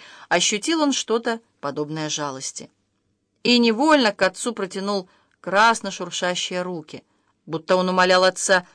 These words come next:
не бежать от него, задыхаясь в сердечном припадке, будто он умолял отца просить его простить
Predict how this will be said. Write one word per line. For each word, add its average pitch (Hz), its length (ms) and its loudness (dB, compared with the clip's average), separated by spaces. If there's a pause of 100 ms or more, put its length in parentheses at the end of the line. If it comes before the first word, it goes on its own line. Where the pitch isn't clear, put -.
(100)
не 180 160 -6
бежать 185 500 2
от 160 160 -10
него, 143 360 -10 (280)
задыхаясь 180 680 0 (160)
в - 60 -10
сердечном 165 580 -2
припадке, 170 640 -6 (500)
будто 160 320 2
он 202 140 4
умолял 202 340 4
отца 196 400 2 (260)
просить 185 600 0
его 156 400 -4 (440)
простить 185 840 -2